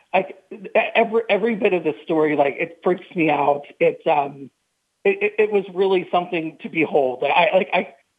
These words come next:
I would spend times, like, I couldn't sleep, I couldn't eat, and I would just read, or I would, um, I tried a case while I was at Reed Smith, a jury trial, and, um, I won,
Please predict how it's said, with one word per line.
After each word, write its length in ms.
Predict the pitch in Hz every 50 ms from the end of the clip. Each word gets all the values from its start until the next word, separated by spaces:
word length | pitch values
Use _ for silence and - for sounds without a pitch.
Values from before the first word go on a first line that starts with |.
| _ -
I 60 | 170
would 140 | 160 160 -
spend 220 | - 202 185 180
times, 260 | - 190 175 165 151 147
like, 160 | 151 143 220
I 40 | 214
couldn't 360 | - - 185 180 185 185 - -
sleep, 240 | 180 160 151 - -
I 80 | 175 165
couldn't 400 | 165 - - 160 135 160 151 -
eat, 360 | 147 147 143 - 110 - - - - - _ _ -
and 100 | 170 147
I 100 | 151 160
would 200 | 156 165 160 -
just 220 | - 156 147 - - - _ _ _ _ _ _ -
read, 460 | 165 156 165 156 143 135 131 - - -
or 160 | 165 143 147
I 120 | 156 151
would, 500 | 156 156 160 156 147 143 139 143 139 135 - _ _ _ _ _ _ -
um, 260 | 156 147 139 139 139 -
I 100 | 151 196
tried 260 | - - 190 180 160
a 80 | 151 151
case 340 | - - 175 - - 190 190 -
while 160 | - 160 147
I 120 | 147 147 147
was 120 | 147 147 151
at 80 | 202 -
Reed 200 | 151 147 143 - -
Smith, 220 | - - 139 135 -
a 60 | - 143
jury 300 | - 160 143 143 143 135
trial, 440 | - - 139 131 131 139 139 - _ _ _ _ _ _ _ -
and, 360 | 165 160 151 147 143 143 143
um, 340 | 139 135 131 139 139 131 -
I 100 | 156 160
won, 420 | 156 165 156 147 143 139 139 131